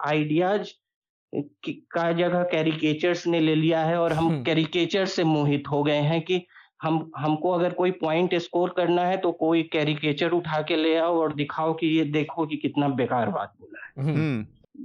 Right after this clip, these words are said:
Speaker 1: ये, या फिर अगर हम विपक्ष, अ, या उसी तरह विपक्षी को कोई पॉइंट स्कोर करना है तो कैरिकेचर्स हर पार्टी में घूम रहे हैं।
Speaker 2: हम्म।
Speaker 3: हम्म।
Speaker 1: तो लेकिन उसके पीछे जो आइडियाज हैं,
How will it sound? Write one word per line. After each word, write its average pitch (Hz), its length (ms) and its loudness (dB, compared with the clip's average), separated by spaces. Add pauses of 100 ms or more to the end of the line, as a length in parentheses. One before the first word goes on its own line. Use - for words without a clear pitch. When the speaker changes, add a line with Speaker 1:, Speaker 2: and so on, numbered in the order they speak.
(100)
Speaker 1:
ये, 156 260 0
या 165 260 2
फिर 180 480 -2 (440)
अगर 165 240 0
हम 170 200 2
विपक्ष, 156 540 -2
अ, 151 380 2
या 151 400 0 (580)
उसी 180 220 0
तरह 196 300 0
विपक्षी 175 640 0
को 185 320 -2 (100)
कोई 175 420 2 (440)
पॉइंट 170 260 2
स्कोर 175 360 0
करना 175 300 2
है 175 140 2
तो 180 160 0
कैरिकेचर्स 185 760 0
हर 196 260 -2
पार्टी 180 400 0
में 185 160 4
घूम 147 260 4
रहे 107 180 -2
हैं। - 360 -16
Speaker 2:
हम्म। 117 320 -6
Speaker 3:
हम्म। 104 240 -6
Speaker 1:
तो 180 340 0
लेकिन 185 480 0 (320)
उसके 175 300 -2
पीछे 175 520 -2
जो 226 160 0
आइडियाज 170 640 0
हैं, 151 400 -2